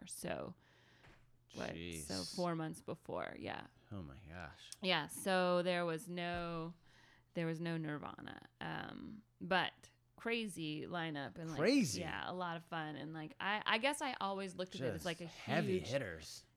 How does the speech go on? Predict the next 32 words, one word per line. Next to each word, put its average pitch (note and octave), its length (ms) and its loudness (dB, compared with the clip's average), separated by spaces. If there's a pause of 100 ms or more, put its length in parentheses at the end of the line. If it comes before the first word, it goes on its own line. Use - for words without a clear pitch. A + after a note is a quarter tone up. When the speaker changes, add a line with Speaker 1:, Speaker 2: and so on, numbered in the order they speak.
Speaker 1:
Yeah, E4+ 220 4
I - 20 2
th-, G#3 120 -2 (100)
I - 60 -2
think D4 180 -4
I B3 100 -2 (120)
always G3+ 260 -4
looked G3 180 -8
at F#3+ 100 -6
it F3 220 -4
as, E3 100 -10
like, E3 180 -10
this D#3 220 -8 (160)
huge F3 400 -6
debacle, D#3+ 960 -2 (400)
Speaker 2:
Yeah. F3+ 160 6
Speaker 1:
like D#3+ 140 6
the G3+ 80 8
Fyre G#3 340 8
Festival, D3 560 2
Speaker 2:
Yeah, - 240 6 (140)
Speaker 1:
but F#3 140 8
it - 80 8
Speaker 2:
totally. G3 160 4
Speaker 1:
was F3 180 -2
the F#3+ 120 -4
complete F#3+ 380 -2
opposite. - 500 -4
Like, - 220 0
I G3 60 2
think G3+ 180 -2
it B2 140 -4